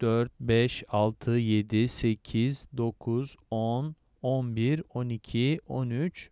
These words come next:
on dört. Dikkat edin, burada bir tane daha nokta var ve az önce onu unuttuk. Bunu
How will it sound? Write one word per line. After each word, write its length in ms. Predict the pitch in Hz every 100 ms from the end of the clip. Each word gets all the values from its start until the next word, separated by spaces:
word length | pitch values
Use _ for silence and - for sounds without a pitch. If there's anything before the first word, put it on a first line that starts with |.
| _
on 280 | 139 123 101
dört. 360 | 101 104 - - _ _ _ _ _ - 143
Dikkat 280 | - 127
edin, 280 | 110 156 226 - - - -
burada 420 | 185 214 156 113 - - _ 156
bir 240 | 214 262
tane 420 | 185 143 143 165
daha 180 | 143 143
nokta 400 | 120 - 113 104
var 260 | 135 214 156
ve 220 | 117 120
az 280 | 165 180 143
önce 340 | 123 127 190
onu 260 | - 135 175
unuttuk. 640 | 123 - - - - - _ _ _ _ _ _ - -
Bunu 480 | 156 160 185 262